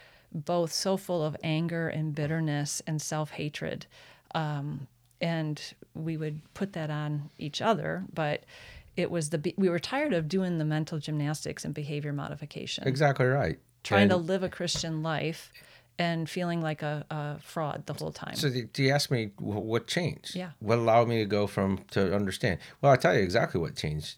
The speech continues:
Speaker 1: You changed.
Speaker 2: Yeah.
Speaker 1: You sought the Lord, and you sought who, who he was. And, and, you know, I, I always tell women this. I says, you know, if, look, just, I, from my experience, I says, if, if you're in a struggling marriage or a struggling <laughs> relationship with a guy,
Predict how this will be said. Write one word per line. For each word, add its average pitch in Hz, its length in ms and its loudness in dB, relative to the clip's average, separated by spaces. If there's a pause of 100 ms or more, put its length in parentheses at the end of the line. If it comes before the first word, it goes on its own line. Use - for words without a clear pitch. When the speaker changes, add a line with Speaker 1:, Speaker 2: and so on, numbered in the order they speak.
Speaker 1:
You 208 120 0
changed. - 540 -4 (380)
Speaker 2:
Yeah. 170 140 -12 (840)
Speaker 1:
You 123 180 4
sought 107 300 4
the 110 80 0
Lord, 87 400 0 (100)
and 107 160 0
you 131 80 2
sought 123 300 4
who, 120 80 -8
who - 180 -4
he 143 80 0
was. 90 340 0
And, 95 200 -2 (440)
and, 92 240 -2
you 101 60 0
know, 98 100 2
I, 101 260 6 (100)
I 98 120 2
always 92 200 0
tell 87 200 2
women 82 300 0
this. 82 240 -2
I 80 60 0
says, 82 400 -2
you 90 60 0
know, 90 120 0
if, - 180 -8 (520)
look, 90 240 -6
just, - 260 -4 (480)
I, 92 420 -2 (140)
from 98 180 -2
my 104 160 4
experience, 98 760 0 (420)
I - 40 -8
says, 82 300 -4 (180)
if, 104 280 -4
if - 160 -8
you're 107 160 0
in 98 100 2
a 87 40 -2
struggling 87 560 2
marriage 87 320 0
or 85 80 0
a 85 40 0
struggling 98 340 0
<laughs> 117 80 -2
relationship 85 420 -2
with 90 140 -6
a 90 40 -4
guy, 87 280 -4